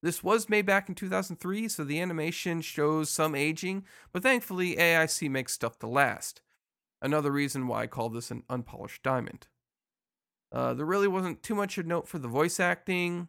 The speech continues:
In fact, the guy who plays Shirase uh, Kazuya Naki seems to be in a lot of anime, but almost always as a secondary or side character. The only thing I recognize him from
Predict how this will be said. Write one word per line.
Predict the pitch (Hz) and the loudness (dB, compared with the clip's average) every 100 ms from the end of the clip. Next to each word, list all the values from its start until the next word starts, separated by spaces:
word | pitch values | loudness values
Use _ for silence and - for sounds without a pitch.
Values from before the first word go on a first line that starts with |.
| - | -8
In | 135 | 4
fact, | 147 143 - | 6 6 2
the | 131 | 4
guy | 156 180 | 6 6
who | 180 | 4
plays | 160 165 151 156 | 2 2 2 2
Shirase | 147 123 135 - 202 202 196 - - - _ | 2 4 4 4 2 0 -2 -10 -20 -20 _
uh, | - 117 120 - _ | 2 2 2 -4 _
Kazuya | - 151 151 165 151 143 131 - | 2 4 4 4 6 8 6 6
Naki | 131 143 - 220 233 - | 2 2 0 -2 -2 -8
seems | - - 202 208 | -6 2 4 4
to | - | 0
be | 160 175 175 131 | 0 2 4 4
in | 143 | 4
a | 131 | 4
lot | 117 123 139 175 | 4 6 6 6
of | 151 | 4
anime, | 143 190 220 226 | 2 2 2 4
but | 165 147 | 4 4
almost | - 160 156 - - | 4 4 4 0 2
always | 156 151 151 | 6 6 6
as | 147 135 | 2 2
a | |
secondary | - 147 143 139 131 123 | 2 2 2 4 6 4
or | 120 117 | 2 0
side | - 123 120 | 4 4 2
character. | - 139 127 120 - - _ _ _ _ _ _ _ _ _ _ _ _ | 4 6 6 2 -6 -8 _ _ _ _ _ _ _ _ _ _ _ _
The | 135 | 8
only | 180 190 | 8 8
thing | 196 | 8
I | 156 | 8
recognize | 127 139 147 160 170 | 8 6 8 6 6
him | 185 180 | 4 2
from | - 185 190 196 | 6 8 8 6